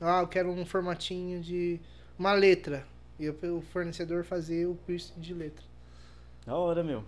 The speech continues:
Speaker 2: Boa
Speaker 1: De
Speaker 2: sorte,
Speaker 1: ser um
Speaker 2: irmão,
Speaker 1: bagulho
Speaker 2: que vai
Speaker 1: assim.
Speaker 2: dar tudo certo, cara.
Speaker 1: Sim, sim. Essa é a meta, né?
Speaker 2: Isso mesmo.
Speaker 1: De, isso. De evento, é, hum,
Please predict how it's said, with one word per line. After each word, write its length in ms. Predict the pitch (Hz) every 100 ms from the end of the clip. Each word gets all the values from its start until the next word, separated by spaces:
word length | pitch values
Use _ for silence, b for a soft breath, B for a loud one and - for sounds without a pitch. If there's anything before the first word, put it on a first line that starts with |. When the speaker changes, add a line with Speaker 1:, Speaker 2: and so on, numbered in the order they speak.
| 123
Speaker 2:
Boa 200 | 117 147
Speaker 1:
De 80 |
Speaker 2:
sorte, 380 | 143 180 165 170
Speaker 1:
ser 40 | 175
um 40 |
Speaker 2:
irmão, 140 | 165
Speaker 1:
bagulho 240 | 151 175 202
Speaker 2:
que 60 |
vai 160 | 165 151
Speaker 1:
assim. 80 | 156
Speaker 2:
dar 140 | 160
tudo 220 | 165 170 175
certo, 440 | - 143 131 131
cara. 180 | - 170
Speaker 1:
Sim, 100 | 170
sim. 220 | - 160
Essa 260 | 160 170 214
é 320 | 208 208 220
a 60 | 226
meta, 380 | 220 190 - 175
né? 160 | 170 -
Speaker 2:
Isso 240 | 127 117 170
mesmo. 360 | 151 131 131 110 156
Speaker 1:
De, 360 | 147 151 160 175 - 175
isso. 440 | 165 165 - - - b b b -
De 140 | 180
evento, 800 | 240 220 233 254 247 277 247 202 -
é, 300 | 214 202 190 - - - - -
hum, 160 | 240